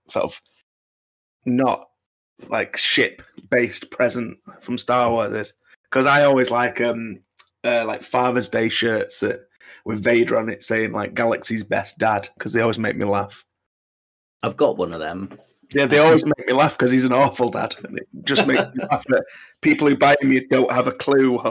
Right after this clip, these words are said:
Speaker 1: <laughs>
Speaker 2: Um, I just get, I get bought so much Star Wars Lego by my wife and kids. It's
Speaker 1: No, that's
Speaker 2: probably
Speaker 1: good
Speaker 2: that
Speaker 1: stuff.
Speaker 2: stuff.
Speaker 1: I mean, I'm talking random things.
Speaker 2: Oh, um, I got a, um, a glowing, like, an L E D lamp,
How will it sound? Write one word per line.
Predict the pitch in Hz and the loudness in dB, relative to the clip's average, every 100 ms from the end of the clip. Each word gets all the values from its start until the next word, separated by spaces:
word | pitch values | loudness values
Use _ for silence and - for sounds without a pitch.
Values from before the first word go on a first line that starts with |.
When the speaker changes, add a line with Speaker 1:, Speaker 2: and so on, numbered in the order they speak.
| - | -2
Speaker 1:
<laughs> | 185 185 185 170 - - _ _ _ - - - - | -2 -2 -2 -2 -4 -4 _ _ _ -20 -20 -20 -4
Speaker 2:
Um, | 143 147 147 143 135 _ 143 | -2 0 -2 -6 -10 _ -6
I | |
just | 143 180 - | -4 -8 -8
get, | - | -4
I | 139 | -4
get | 156 127 | -4 -2
bought | 147 139 | -4 -2
so | - 110 | -4 -6
much | 98 - | -6 -8
Star | - 92 | -6 -4
Wars | 90 82 | -4 -4
Lego | 104 95 85 87 - | -4 -4 -4 -6 -8
by | 92 95 | -8 -6
my | 92 | -6
wife | 87 87 | -6 -8
and | 92 | -12
kids. | 95 92 - - - | -8 -8 -10 -18 -14
It's | - - | -10 -4
Speaker 1:
No, | |
that's | 101 | -4
Speaker 2:
probably | 101 - - | -4 -4 -2
Speaker 1:
good | 92 | -2
Speaker 2:
that | - | -6
Speaker 1:
stuff. | - 87 | -6 -4
Speaker 2:
stuff. | |
Speaker 1:
I | 127 - | -4 -4
mean, | 139 | -4
I'm | 139 | 0
talking | 151 143 - 120 104 | 2 2 0 -4 -2
random | 131 131 117 107 | -2 0 -4 -2
things. | 101 98 98 - _ _ _ _ _ - | -2 -2 -8 -20 _ _ _ _ _ -2
Speaker 2:
Oh, | 110 107 92 - | 2 4 2 -2
um, | 107 107 | -2 -2
I | - | -6
got | 127 147 120 - - - | 0 2 2 -2 -8 -6
a, | 104 101 101 - | -2 -2 -4 -6
um, | 101 98 95 - _ | -8 -6 -6 -10 _
a | 104 - _ 117 | -12 -12 _ -6
glowing, | 110 120 113 104 101 98 95 - | -2 0 0 0 0 -4 -6 -8
like, | 104 | -4
an | 107 - | -4 -4
L | 117 | -4
E | 120 | -4
D | 107 113 104 | -4 -4 -2
lamp, | 101 101 95 | -4 -4 -8